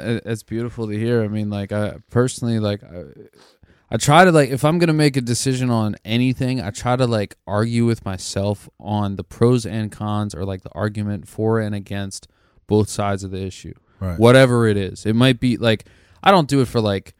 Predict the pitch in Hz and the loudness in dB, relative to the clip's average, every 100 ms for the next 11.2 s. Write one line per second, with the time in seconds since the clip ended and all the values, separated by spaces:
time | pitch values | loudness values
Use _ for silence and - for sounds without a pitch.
0 | _ _ _ _ _ _ _ _ _ _ | _ _ _ _ _ _ _ _ _ _
1 | - 147 135 117 - - - 165 160 123 | -4 0 2 0 -8 -6 4 4 4 2
2 | 110 151 151 127 107 104 110 123 101 123 | 6 6 6 2 0 0 4 6 6 2
3 | 120 120 113 107 95 110 123 - 104 113 | 2 0 -2 -4 0 2 2 0 -2 2
4 | 127 113 101 101 98 98 98 98 104 98 | 2 0 -4 -4 -2 -4 -4 -6 -8 0
5 | 113 101 107 98 120 147 143 - 110 95 | 2 2 0 -2 0 2 2 -2 -10 -10
6 | - 101 110 123 117 104 - - 110 - | -10 -6 -2 0 0 -2 -6 -10 -10 -2
7 | 135 143 135 95 117 113 123 151 147 147 | 0 2 2 0 -4 2 6 8 8 4
8 | 135 - 104 110 131 131 127 127 113 123 | -2 -4 -6 -2 0 0 0 -2 -2 -6
9 | 120 120 110 104 - 104 101 - 101 - | -4 -6 -8 -10 -8 -6 -6 -8 -10 -4
10 | 120 127 127 123 107 101 87 98 98 95 | 0 0 0 -2 -4 -8 -10 -10 -10 -10
11 | 95 | -12